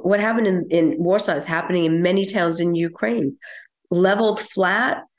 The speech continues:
mercilessly bombed, no regard to civilian life. And it is, she really was a miracle child and a survivor. And I think those lessons were always part of,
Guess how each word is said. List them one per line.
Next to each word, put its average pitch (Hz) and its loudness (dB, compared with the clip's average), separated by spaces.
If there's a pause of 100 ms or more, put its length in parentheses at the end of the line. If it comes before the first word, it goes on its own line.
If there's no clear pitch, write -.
(200)
mercilessly 180 0
bombed, 190 -2 (760)
no 185 2
regard 175 0
to 165 -2
civilian 151 0
life. 151 -2 (800)
And 175 2 (400)
it 226 4
is, 226 2
she 233 0
really 208 2
was 175 2
a 170 2
miracle 160 0
child 147 -2
and 190 0
a 185 -2
survivor. 139 -2 (380)
And 240 2
I 247 2
think 302 0
those 269 0
lessons 208 0
were 190 0
always 190 0
part 175 -2
of, 160 2